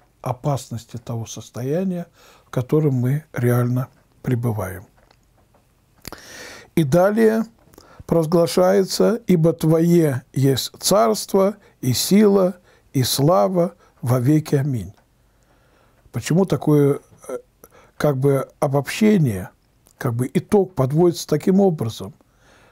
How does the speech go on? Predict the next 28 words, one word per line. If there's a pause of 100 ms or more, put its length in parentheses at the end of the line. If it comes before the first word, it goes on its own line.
(840)
Христос
как
бы
говорит: (300)
«Если
ты
думаешь,
у
тебя
не
хватит
сил, (400)
знай, (600)
что
есть
над
тобою
царь, (600)
у
которого
и
сила, (280)
и
слава, (680)
и
он (160)
во
веки